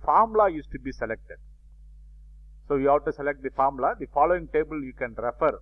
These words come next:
for structural formula. Suppose we can use the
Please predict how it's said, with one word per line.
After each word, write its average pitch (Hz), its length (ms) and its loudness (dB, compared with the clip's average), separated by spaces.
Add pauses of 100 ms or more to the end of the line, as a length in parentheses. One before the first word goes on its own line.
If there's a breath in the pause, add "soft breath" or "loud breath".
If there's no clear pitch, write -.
(100)
for 113 220 -4
structural 127 500 -8 (140)
formula. 120 420 0 (760)
Suppose 156 340 2 (440)
we 127 80 -14
can 131 160 -4
use 147 240 -8
the 123 280 -6